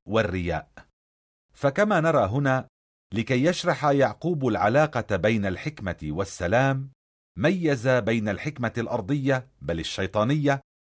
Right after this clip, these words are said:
والحكمة التي من فوق. فالحكمة الأرضية تؤدي إلى غيرة مرة وتحزب، ولكن الحكمة التي من الله تجلب السلام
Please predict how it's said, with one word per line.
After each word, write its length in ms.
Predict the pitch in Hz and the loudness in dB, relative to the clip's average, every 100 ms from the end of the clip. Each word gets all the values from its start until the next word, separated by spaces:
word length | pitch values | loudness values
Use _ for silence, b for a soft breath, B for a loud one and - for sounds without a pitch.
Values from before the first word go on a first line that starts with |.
| _ _ _ _ - | _ _ _ _ 0
والحكمة 600 | 113 127 - 175 147 123 120 | 2 2 -2 -6 -4 -2 -2
التي 420 | 104 110 107 95 | 0 -2 -2 -2
من 140 | 95 | -2
فوق. 480 | 85 90 71 _ - _ _ _ _ _ _ _ _ | -4 -6 -6 _ -20 _ _ _ _ _ _ _ _
فالحكمة 500 | 139 123 214 196 196 | -2 -2 -4 -2 -2
الأرضية 880 | 160 147 131 117 165 147 143 135 135 - - | 0 0 0 0 0 0 -2 -4 -4 -10 -8
تؤدي 580 | 123 143 127 117 127 131 | -4 -2 -2 -2 0 2
إلى 200 | 117 98 | 4 2
غيرة 460 | 123 151 127 117 117 | 2 2 2 0 -2
مرة 600 | 101 87 107 135 120 - | -2 -2 -2 0 0 0
وتحزب، 1040 | 113 104 95 117 - - 113 82 90 67 - _ _ _ _ _ - | -2 -2 -2 -2 -2 -4 -6 -6 -8 -8 -14 _ _ _ _ _ -4
ولكن 540 | 95 110 - 160 147 | 0 2 2 0 0
الحكمة 520 | 107 - 156 131 113 101 | -2 -4 -8 -4 -2 -2
التي 440 | 85 113 - 87 | -2 -4 -4 -4
من 180 | 110 120 | -2 -2
الله 460 | 90 85 147 139 - _ _ _ _ - | -2 2 2 2 -4 _ _ _ _ -6
تجلب 380 | 107 90 117 120 | -4 -2 -4 -4
السلام 760 | - 135 135 165 127 82 71 | -4 -2 0 0 -2 -4 -10